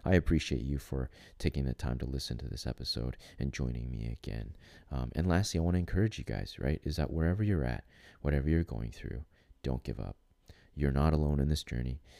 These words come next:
And because there's, you know, you're, you're definitely not alone, because there's definitely someone out there that's gone through or is currently going through the exact same thing.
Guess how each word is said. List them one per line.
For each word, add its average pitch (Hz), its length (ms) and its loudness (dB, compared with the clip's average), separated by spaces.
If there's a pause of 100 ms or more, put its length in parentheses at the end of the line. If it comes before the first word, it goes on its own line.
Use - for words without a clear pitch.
(180)
And 69 140 0
because 87 340 2
there's, 80 380 2 (160)
you 76 140 -2
know, 69 180 0 (420)
you're, 73 260 0 (320)
you're 80 320 4
definitely 80 320 4
not 73 160 2
alone, 71 240 0
because 69 360 0
there's 69 380 -2 (100)
definitely 80 400 0
someone 71 380 -2
out 67 160 -6
there 73 100 0
that's 58 240 -4
gone 69 380 -2
through 82 320 2 (420)
or 82 220 6
is 76 240 2
currently 73 400 -2
going 76 320 0
through 60 260 -8
the 64 140 -8
exact - 440 -8
same 60 300 -10
thing. - 300 -10